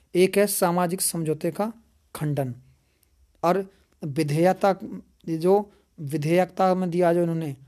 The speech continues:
राजनीतिक विचार, ये जो सुख देने, जो इन्होंने खुद ने दिए हैं ना, वो विचार हैं, यथा राज्य संबंधी विचार, कानून संबंधी विचार, दंड संबंधी विचार,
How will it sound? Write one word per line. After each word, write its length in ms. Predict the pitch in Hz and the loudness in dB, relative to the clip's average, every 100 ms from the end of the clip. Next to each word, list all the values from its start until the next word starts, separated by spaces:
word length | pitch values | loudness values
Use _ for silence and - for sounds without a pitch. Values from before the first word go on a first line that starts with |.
| _ _ | _ _
राजनीतिक 240 | 160 160 | -2 -2
विचार, 260 | 151 151 131 - _ _ _ _ 175 | -6 -6 -6 -12 _ _ _ _ 0
ये 100 | 180 | 2
जो 420 | 175 208 214 _ _ _ _ _ _ _ _ _ _ _ _ - | 6 4 4 _ _ _ _ _ _ _ _ _ _ _ _ -12
सुख 320 | - - 196 | -6 -2 -2
देने, 460 | 170 185 185 202 220 _ _ _ _ _ _ _ _ _ _ _ - | 2 2 2 -2 -6 _ _ _ _ _ _ _ _ _ _ _ 0
जो 120 | 180 | 2
इन्होंने 340 | 180 190 233 233 _ _ _ | 2 2 -2 -6 _ _ _
खुद 200 | - 147 | -8 -2
ने 120 | 170 | 0
दिए 200 | 185 185 | 2 2
हैं 120 | 180 180 | 0 -2
ना, 160 | 208 - _ _ | -4 -8 _ _
वो 120 | 165 | 0
विचार 380 | 165 156 160 143 | 0 0 -2 -2
हैं, 80 | 143 | -2
यथा 480 | 143 147 147 135 - _ _ - | -4 -4 -6 -8 -12 _ _ -6
राज्य 280 | 143 160 160 | -2 0 -2
संबंधी 320 | 175 175 175 | -4 -2 -2
विचार, 380 | 175 185 185 190 _ _ _ _ | -2 -2 -2 -4 _ _ _ _
कानून 280 | 165 160 170 | 0 0 0
संबंधी 360 | 175 175 170 | -2 -2 -2
विचार, 380 | 180 170 185 185 - _ _ - | -2 0 0 0 -6 _ _ -10
दंड 240 | 147 156 156 | -4 -2 0
संबंधी 380 | 180 170 170 | 0 -2 0
विचार, 400 | 180 175 185 185 | -2 -2 -2 -2